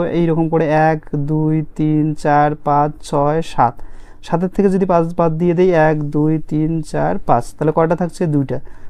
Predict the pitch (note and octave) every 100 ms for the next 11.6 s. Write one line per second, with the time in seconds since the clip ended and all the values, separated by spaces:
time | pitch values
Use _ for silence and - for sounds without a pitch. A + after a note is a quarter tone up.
0 | - - D#3+ D#3+ F3 E3+ F3 F#3 D3+ C#3
1 | B2+ B2+ - B2 C#3 - - - - F#3
2 | G#3 G3+ G3+ - - - - - - -
3 | - - - - - - - E3+ G#3+ A#3
4 | A3+ E3+ A3+ A#3+ A3+ G#3+ - G3 G3+ F#3+
5 | G#3 G3 D#3 - - F#3 D#3 F3+ F#3 E3+
6 | - G#3+ G#3+ G3+ A3 A3 F#3+ G#3 G#3 G#3
7 | E3 D#3 F3 G3+ G3+ G3+ G#3 G#3 F#3+ A3
8 | A#3+ - - - D3 F3+ G3 A3 A3 -
9 | G3 G3 G#3 G3+ - G#3 G3 D3+ D3 -
10 | C#3+ C3+ C#3 A3 G#3+ G3+ A3 A3 F3 F#3
11 | - G#3+ F3+ D3 B2+